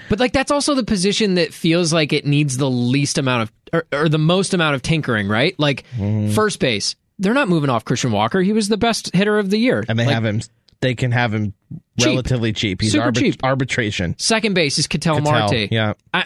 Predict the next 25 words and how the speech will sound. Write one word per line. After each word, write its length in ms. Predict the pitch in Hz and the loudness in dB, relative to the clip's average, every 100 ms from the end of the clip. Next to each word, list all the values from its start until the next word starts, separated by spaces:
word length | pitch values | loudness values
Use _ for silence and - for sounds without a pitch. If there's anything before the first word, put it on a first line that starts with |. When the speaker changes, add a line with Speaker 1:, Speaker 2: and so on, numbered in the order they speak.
| 190 | 0
Speaker 1:
I 60 | 196 | 0
know 160 | 214 | 2
he 100 | 202 | 2
played 260 | 143 175 147 | 2 0 0
poorly, 360 | 180 226 196 | 2 2 2
but 200 | 139 147 | 0 -2
he's 240 | 127 180 175 | 0 0 2
your 120 | 175 | 0
cornerstone 640 | - 233 233 - 143 120 110 | 0 0 0 0 -2 -2 -2
piece. 320 | 113 87 - - _ | -2 -2 -6 -10 _
Josh 300 | - 208 247 | 0 2 2
Rojas, 420 | 175 226 190 151 156 | 2 2 2 2 0
we 80 | |
just 200 | 147 151 | 0 0
talked 180 | 156 156 | 0 0
about, 160 | 160 139 | 0 0
had 140 | 151 | 0
a 60 | 143 | 0
pretty 240 | 208 240 | 0 0
solid 440 | - 190 180 196 180 | 0 2 2 2 2
year 220 | 196 196 | 2 2
at 120 | - | 0
third 240 | 196 196 | 0 2
base. 360 | 170 233 131 - | 0 0 0 0
Speaker 2:
Yeah. 380 | 196 190 185 | 2 4 2